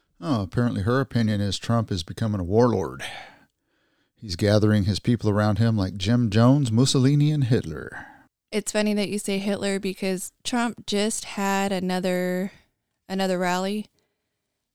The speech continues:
Speaker 2: And in it, people were raising their hand.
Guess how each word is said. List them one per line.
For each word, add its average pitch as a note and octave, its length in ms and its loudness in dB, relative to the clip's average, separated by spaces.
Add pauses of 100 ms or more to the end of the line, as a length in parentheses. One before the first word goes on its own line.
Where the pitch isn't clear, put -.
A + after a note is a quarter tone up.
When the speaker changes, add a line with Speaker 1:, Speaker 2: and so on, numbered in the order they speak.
Speaker 2:
And F#3+ 280 -4
in A#3+ 200 0
it, G#3+ 220 -2
people A3+ 420 -6
were G#3 140 -4
raising A3 540 -6
their G3 180 -4
hand. G3+ 720 -6